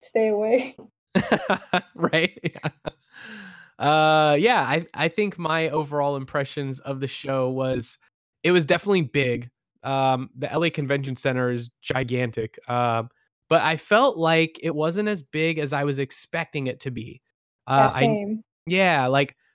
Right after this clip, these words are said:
Speaker 2: we first showed up, um, day one, and, uh, well, like, the true day one, we, we went to the Microsoft conference prior, which was very cool.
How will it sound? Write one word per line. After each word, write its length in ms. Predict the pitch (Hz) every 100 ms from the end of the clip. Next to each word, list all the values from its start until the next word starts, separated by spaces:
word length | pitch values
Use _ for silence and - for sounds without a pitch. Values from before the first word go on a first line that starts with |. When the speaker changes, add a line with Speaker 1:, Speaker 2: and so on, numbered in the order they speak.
| -
Speaker 2:
we 180 | 170 202
first 340 | - 185 175
showed 260 | - 165 151
up, 280 | 143 - 135
um, 420 | 139 135 131 131 _
day 360 | 151 147 143 139
one, 640 | 131 127 143 139 127 127 - _ _ _ -
and, 420 | 135 135 131 131 -
uh, 260 | 131 123 120
well, 160 | 131
like, 260 | 127 120 -
the 100 | 135
true 240 | - 160 139
day 180 | 127
one, 320 | 123 120 117 127
we, 140 | 139
we 180 | 123 143
went 200 | 143 123
to 80 | 135
the 80 | 123
Microsoft 540 | 123 123 127 131 123
conference 460 | - 123 117 117 113
prior, 320 | - 175 135
which 200 | 123 120
was 160 | 127 117
very 360 | 117 143 147 131
cool. 320 | - 113 123